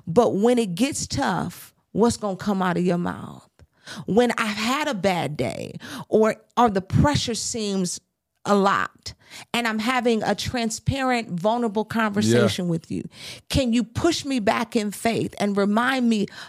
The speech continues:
Speaker 1: of the purpose and the assignment on my life? See, I really believe a person, if you get with the wrong person, they can pull you down and get you out of God's will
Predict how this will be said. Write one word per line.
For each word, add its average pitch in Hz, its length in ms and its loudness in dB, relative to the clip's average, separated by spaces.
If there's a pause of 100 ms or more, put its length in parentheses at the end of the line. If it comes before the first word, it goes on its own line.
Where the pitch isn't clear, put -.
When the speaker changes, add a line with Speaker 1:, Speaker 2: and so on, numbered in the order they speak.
Speaker 1:
of 214 180 4
the 175 60 2
purpose 226 500 4
and 196 140 -4
the 185 100 2
assignment 202 500 0
on 185 140 2
my 180 120 4
life? - 460 -2
See, - 180 -4
I 294 140 0
really 285 300 0
believe 208 520 0
a - 100 2
person, 262 500 0
if 190 140 2
you 220 100 4
get 247 280 0
with 269 180 0
the 214 80 2
wrong 226 300 0
person, - 540 0 (260)
they 220 160 2
can 190 240 0
pull 277 380 4
you 262 200 4
down 254 400 0
and 196 200 0
get 220 260 0
you 214 100 -6 (120)
out 269 240 2
of 240 120 0
God's 254 380 2
will 214 440 2